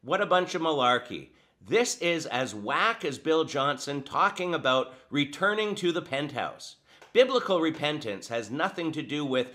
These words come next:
returning to your authentic origin or returning to anything.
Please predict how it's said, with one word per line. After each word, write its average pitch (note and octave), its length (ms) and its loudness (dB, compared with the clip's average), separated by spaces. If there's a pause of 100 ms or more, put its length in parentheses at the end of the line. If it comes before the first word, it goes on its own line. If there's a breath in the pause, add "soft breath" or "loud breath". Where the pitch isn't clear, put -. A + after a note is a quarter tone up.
(160 loud breath)
returning D#3 840 2 (240 loud breath)
to F#3 160 -2
your E3 340 2
authentic E3+ 640 -2
origin D3 600 0 (220 loud breath)
or D#3 120 4
returning G3+ 580 0
to F#3 140 -2
anything. G#3+ 520 -4